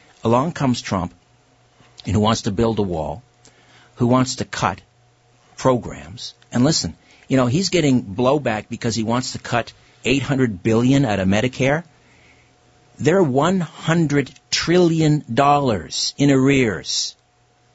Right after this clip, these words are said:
in Medicare, Medicaid, Social Security. One hundred trillion. He wants to cut eight hundred billion. He's not even cutting it. He is slowing the rate of growth.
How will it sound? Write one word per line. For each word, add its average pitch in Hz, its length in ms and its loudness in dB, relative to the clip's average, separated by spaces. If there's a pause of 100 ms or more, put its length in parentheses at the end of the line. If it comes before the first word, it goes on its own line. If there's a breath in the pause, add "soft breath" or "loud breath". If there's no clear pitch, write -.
(100)
in 120 140 2
Medicare, 110 440 0
Medicaid, 90 480 -4
Social 110 320 -2
Security. - 600 -4
One 165 180 2
hundred 151 260 0
trillion. 165 440 -2 (520 soft breath)
He 160 100 0
wants 170 200 2
to 143 80 -12
cut - 200 -6
eight 147 160 0
hundred 135 260 0
billion. 135 260 2
He's 117 160 -2
not 196 120 0
even 170 180 -2
cutting 156 400 -2
it. - 100 -12 (180 loud breath)
He 156 100 -2
is 147 140 0
slowing 175 440 0
the 131 100 0
rate 127 220 0
of 95 120 -4
growth. 104 460 -4